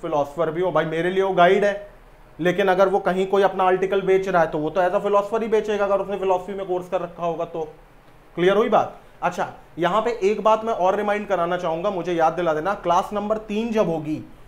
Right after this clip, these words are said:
तो मैं इस type के Venn diagram के ऊपर आपको एक चीज बताऊंगा, वो चीज लिख लेना, समझ में आ जाएगा। अगर मैं ये बताना भी भूल गया, सुन लो इधर, अगर मैं ये बात बताना ही भूल गया, इस type के Venn diagram में कई सारे लोग कंफ्यूज होते हैं, जैसे इससे पहला वाला था,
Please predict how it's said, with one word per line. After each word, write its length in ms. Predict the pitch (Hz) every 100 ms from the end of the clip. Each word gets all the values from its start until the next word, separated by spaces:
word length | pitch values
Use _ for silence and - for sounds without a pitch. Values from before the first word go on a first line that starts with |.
| - -
तो 60 |
मैं 220 | 202 214 214
इस 220 | 214 -
type 220 | 202 196
के 100 | 220
Venn 180 | 196 185
diagram 360 | 170 156 170 185
के 100 | 190
ऊपर 260 | 180 196
आपको 380 | 151 151 - 196
एक 160 | 190 190
चीज 220 | 180 175
बताऊंगा, 440 | 175 160 147 170
वो 160 | 190 185
चीज 280 | 185 185 175
लिख 200 | 156 156
लेना, 400 | 156 214 254 - - -
समझ 240 | 175 185 170
में 100 | 147
आ 60 |
जाएगा। 260 | 135 143 156
अगर 180 | 165 196
मैं 100 | 208
ये 80 |
बताना 360 | 196 160 165 196
भी 100 | 202
भूल 220 | 165 165
गया, 160 | 156 156
सुन 220 | 151 185
लो 100 | 190
इधर, 220 | 160 185 214 - - - -
अगर 200 | 170 202
मैं 100 | 208
ये 80 | 202
बात 180 | 190
बताना 300 | 185 170 175
ही 60 | 202
भूल 160 | 180 180
गया, 100 | 175
इस 140 | 175
type 180 | 190 190
के 80 | 190
Venn 160 | 180
diagram 300 | 180 175 185
में 100 | 196
कई 160 | 170 185
सारे 220 | 190 185
लोग 180 | 180 185
कंफ्यूज 360 | 160 147 170
होते 180 | 156 156
हैं, 60 | 170
जैसे 160 | 160
इससे 180 | 175 175
पहला 300 | 175 156 165
वाला 180 | 165 165
था, 360 | 165 156 -